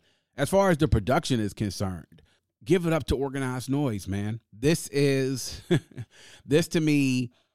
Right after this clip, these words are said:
they were the driving force behind the Dungeon family and behind making, uh, so many of these different acts that were with the Dungeon family work because of the dedication that they put into not just making beats for everyone, but truly producing their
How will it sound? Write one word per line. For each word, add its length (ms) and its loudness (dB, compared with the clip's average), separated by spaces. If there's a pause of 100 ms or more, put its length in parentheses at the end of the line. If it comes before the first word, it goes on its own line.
(140)
they 200 0
were 120 4
the 80 0
driving 360 0
force 260 -2
behind 280 -2
the 60 -2
Dungeon 400 -2
family 500 -4
and 80 -6
behind 360 -4
making, 560 -2
uh, 320 -8
so 240 -2
many 300 0
of 100 -2
these 180 -6
different 480 -4 (100)
acts 420 -6
that 160 -6
were 100 -6
with 220 -4 (100)
the 80 -10
Dungeon 360 -6
family 500 -4
work 440 -10 (320)
because 320 -2
of 60 -6
the 60 -6
dedication 640 -4
that 140 -4
they 100 -4
put 280 -2
into 440 -2
not 260 -4
just 260 -4
making 420 -4
beats 400 -4
for 160 -6
everyone, 920 -6 (480)
but 180 -8
truly 420 -2
producing 720 -4
their 200 -10